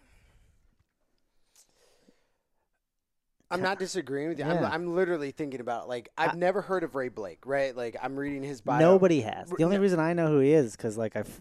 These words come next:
Speaker 2: Pac-twelve
Speaker 1: Yeah,
Speaker 2: guy.
Speaker 1: yeah, yeah,
Speaker 2: Yeah.
Speaker 1: right. So, for those
Speaker 2: I think he wrestled at Stanford, and
Speaker 1: He,
Speaker 2: it was, like, a,
Speaker 1: he
Speaker 2: maybe an
Speaker 1: did.
Speaker 2: N C A A qualifier.
Speaker 1: So, Blake finished at Stanford, fifty-one and eighteen, graduated with a psychology degree in two thousand six.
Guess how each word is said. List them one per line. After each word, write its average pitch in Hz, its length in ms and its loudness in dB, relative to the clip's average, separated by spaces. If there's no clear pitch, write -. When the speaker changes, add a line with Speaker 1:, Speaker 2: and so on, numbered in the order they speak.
Speaker 2:
Pac-twelve 120 720 0
Speaker 1:
Yeah, 190 220 4
Speaker 2:
guy. 208 60 2
Speaker 1:
yeah, 214 100 2
yeah, - 20 0
Speaker 2:
Yeah. 101 220 -6
Speaker 1:
right. 131 280 -6
So, 131 460 -2
for 156 180 -4
those 160 540 -2
Speaker 2:
I 147 100 -12
think 240 260 -6
he 285 140 8
wrestled 127 480 6
at 107 120 0
Stanford, 104 520 -4
and 120 160 -4
Speaker 1:
He, 120 60 0
Speaker 2:
it 117 40 0
was, 120 180 0
like, 127 160 0
a, 110 60 -4
Speaker 1:
he 143 180 -8
Speaker 2:
maybe 139 220 0
an 127 60 2
Speaker 1:
did. 123 80 0
Speaker 2:
N 135 100 -2
C 143 140 2
A 131 80 6
A - 40 -2
qualifier. 151 580 0
Speaker 1:
So, 147 220 2
Blake 139 380 -6
finished 151 560 -6
at 123 240 -8
Stanford, 117 640 -10
fifty-one 127 440 -10
and 120 100 -10
eighteen, 110 640 -14
graduated 107 580 -8
with 104 160 -14
a 101 40 -20
psychology 104 640 -12
degree 101 480 -16
in 98 160 -18
two - 140 -20
thousand 95 340 -14
six. - 800 -10